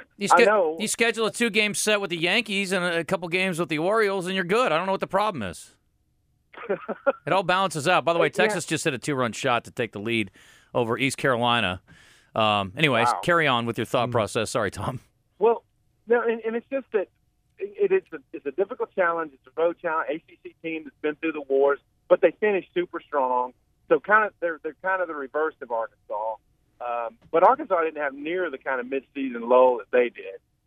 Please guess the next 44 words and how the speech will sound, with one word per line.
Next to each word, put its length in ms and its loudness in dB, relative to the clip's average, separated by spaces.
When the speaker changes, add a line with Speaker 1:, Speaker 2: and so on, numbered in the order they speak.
Speaker 2:
And 260 -2
I, 120 6
I 100 4
think 260 -8
that 100 -14
they 140 -2
have 180 -2
basically 480 -6
equal 260 -10
resumes. 600 -4
And 160 -2
I 80 2
think 240 0
Arkansas 560 -2
fans 240 -10
can 100 -18
be 120 -4
optimistic 680 -2
that, 220 0
hey, 260 0
if 140 -8
we 100 -2
get 200 2
even 420 -4
a 40 -12
semblance 400 4
of 160 -8
Connor 280 4
Noland's 460 0
start 360 0
from 120 -20
last 240 -4
week, 200 -12
we'll 120 -6
be 120 -4
in 60 -4
good 260 0
shape 240 0
in 80 -12
game 300 -4
one. 420 4
And 100 -4
then 180 0
now 500 2